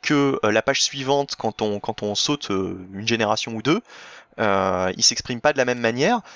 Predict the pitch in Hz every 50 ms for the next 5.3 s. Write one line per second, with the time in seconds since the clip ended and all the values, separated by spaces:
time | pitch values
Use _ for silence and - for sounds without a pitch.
0 | - - _ _ - - 208 226 - 165 - - 139 - - - 240 - - -
1 | - - - 127 131 131 - 226 240 233 180 131 110 101 101 104 107 135 143 151
2 | 170 190 226 233 214 175 135 120 113 110 104 - - 190 202 - - - 180 -
3 | - - 202 226 240 214 147 123 117 107 107 113 110 110 113 - - 147 139 127
4 | 113 113 117 - - - 214 - - - - - 98 104 - - 180 139 - -
5 | 135 123 - - - 104